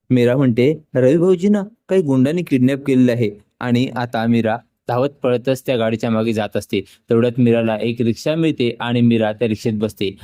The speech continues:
आणि रिक्षावाल्या काकांना म्हणते, "चला." रिक्षावाले काका सुद्धा आता गाडी चालवत असतात. मीरा आता पटकन सत्याला कॉल करत असते की रवी भाऊजींना कोणीतरी किडनॅप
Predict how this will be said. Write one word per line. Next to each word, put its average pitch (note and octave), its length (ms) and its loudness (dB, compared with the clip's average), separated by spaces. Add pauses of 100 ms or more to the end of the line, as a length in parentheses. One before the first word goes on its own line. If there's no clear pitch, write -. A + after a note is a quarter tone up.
(180)
आणि D3 200 0
रिक्षावाल्या C#3+ 440 0
काकांना C3+ 420 -2
म्हणते, B2 360 0 (300)
"चला." B2 260 -2 (280)
रिक्षावाले A#2 420 2
काका A#2 280 -4
सुद्धा A#2+ 260 -2
आता A2+ 200 -2
गाडी G#2 220 0
चालवत G2+ 260 0
असतात. G2+ 280 -4 (300)
मीरा A#2 260 0
आता A#2+ 220 -4
पटकन B2 440 -4
सत्याला B2 440 -4
कॉल A#2+ 260 -2
करत C3 180 0
असते B2+ 280 -2
की B2 140 -2
रवी B2 140 4
भाऊजींना B2 460 2
कोणीतरी A#2 380 0
किडनॅप A#2+ 380 2